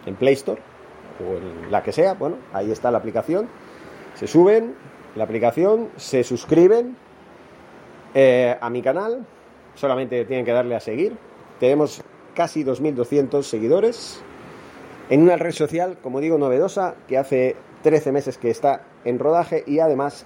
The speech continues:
que cuenta con un total de unos seis mil usuarios. Así que Naxa en el Barça Radio, ahí en esa red social, tiene una tercera parte. Una tercera parte del, eh, colectivo en general.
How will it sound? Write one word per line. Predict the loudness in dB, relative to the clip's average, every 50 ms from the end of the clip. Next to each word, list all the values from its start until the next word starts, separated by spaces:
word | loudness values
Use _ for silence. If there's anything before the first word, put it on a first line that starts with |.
| -10
que | -8 -4
cuenta | 0 0 0 2 2 0 0 0
con | -2 -4 -4 -4
un | -4 -4
total | -2 0 0 0 0 0
de | -2 -6
unos | -6 -6 -8 -6
seis | -6 -6 -6 -4
mil | 0 0 0 0 0 -4 -14 -20 -20 -20 -20 -20 -14 -6 -2
usuarios. | -2 -2 -2 0 0 0 0 -2 -6 -14 -18 -20 -20 -20 -20 -20 -20 -20 -14
Así | -12 -8
que | -4 -2 0 0 0
Naxa | 0 -2 -2 -2 -2 -2 -4
en | -2 -2
el | -2 -2
Barça | -4 -4 -4 -4 -2
Radio, | -2 -2 -2 -2 -4 -6 -4
ahí | -4 -2 -2 -2
en | -2 -2 -2
esa | -4 -4 -4 -4 -4 -4 -4
red | -6 -6 -6
social, | -6 -6 -2 0 0 0 -2 -4 -14 -20 -20 -20 -20 -20 -20 -20 -20 -20 -10 -2
tiene | 2 4 4 6 6 4 2 0 -2 -8 -20 -20 -20 _ -20 _ _ -20 -16 -8 -2
una | -2 0 0
tercera | 0 -2 -2 0 0 0 0
parte. | -2 -4 -6 -8 -18 -20 -20 -20 -20 -20 -20 -20 -20 -20 -20 -20 -20 -20 -20 -20 -20 -20 -20 -20 -20 -20 -20 -20 -20 -20 -14 -6 -2
Una | 0 0 0
tercera | 0 -2 -4 -2 -2 -2 -2 -2
parte | -6 -8 -8 -6 -8 -8
del, | -8 -8 -4 -2 0 0 0 0 -2 -6 -8 -10 -8
eh, | -6 -4 -4 -4 -6 -6 -8 -10 -12 -14 -14 -16 -18 -20 -20 -18 -6 0
colectivo | 0 0 0 0 0 0 0 2 2 0 -2 -4 -8 -18 -20 -20 -14 -10
en | -8 -6 -4
general. | -4 -4 -4 -4 -6 -8 -10